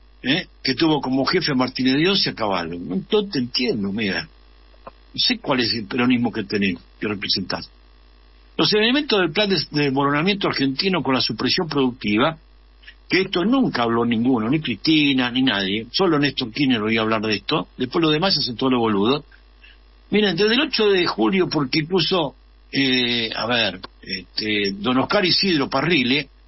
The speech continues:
fue autor de la reforma del Estado, autor de las privatizaciones, por ley, y además, además miembro propinante del bloque del P J menemista en la Cámara de Diputados. Era el tipo que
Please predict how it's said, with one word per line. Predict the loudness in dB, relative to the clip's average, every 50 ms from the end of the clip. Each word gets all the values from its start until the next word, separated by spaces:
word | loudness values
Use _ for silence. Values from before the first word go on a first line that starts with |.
| _ -20 -20 _ -20 -20 -20 -12 -4
fue | -2 0 0
autor | 0 0 -2 0 0 2 2 2
de | 0 0
la | -2
reforma | -2 -4 -4 -2 -2 -2 0 2 0
del | 0 0
Estado, | -2 -2 -2 -2 0 0 0 0 0 -2 -4 -6 -14 -20 -20 -20 -20 -20 -20 -20 -10 -6
autor | -4 -4 -2 0 0 2 2
de | 2 0
las | -2
privatizaciones, | -2 -2 -2 -2 0 -2 -2 -2 -2 -4 -4 -2 -2 -2 -2 0 0 -2 -2 -4 -8 -10 -20 -14 -6
por | -2 0 2 2
ley, | 2 2 2 2 0 0 -2 -6 -10 -20 -20 -20 -20 -20 -20 -20 -14 -4
y | -2 0
además, | 0 2 2 2 0 0 -2 -4 -10 -20 -20 -20 -20 -20 -20 -20 -20 -18 -8 -2
además | -2 -2 -2 -2 -2 -4 -2 -2 0 0 -2 -2 -2
miembro | 0 2 2 2 4 2 2 0 0
propinante | 0 0 0 0 0 0 -2 0 2 2 2 2 0 -2 -2 -2 -2 -2 -2 -4 -12 -20 -20 -20 -16 -6
del | -2 0 2 2
bloque | 2 4 4 2 2 0 -2 -4 -6 -4 -4 -6 -6 -12 -20 -20 -20 -20 -20 -18 -6 -2
del | 0 0 0
P | 0 -2 -2
J | 0 0 0 0 0 0 -2 -2 -2 -2 -2 -4 -6
menemista | -2 -2 0 2 2 2 2 2 0 -2 -2 -2 -2 -2 -2 -4 -16 -20 -20 -20 -20 -18 -6
en | -2 0 2
la | 2 2
Cámara | 2 0 2 2 0
de | 0 -2
Diputados. | -2 -2 0 0 2 2 0 -2 -4 -8 -12 -16 -20 -20 -20 -14 -4
Era | -2 0 0
el | 0 0
tipo | -2 -4 0 0 0 0
que | 0 0 -2 -2 -2